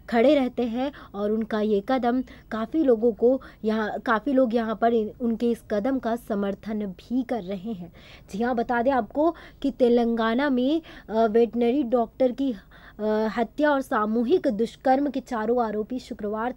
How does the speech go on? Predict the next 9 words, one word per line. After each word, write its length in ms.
तड़के 280
एनकाउंटर 560
में 160
मार 320
गिराए 280
गए। 260
अब 120
भी 220
साइबराबाद 1120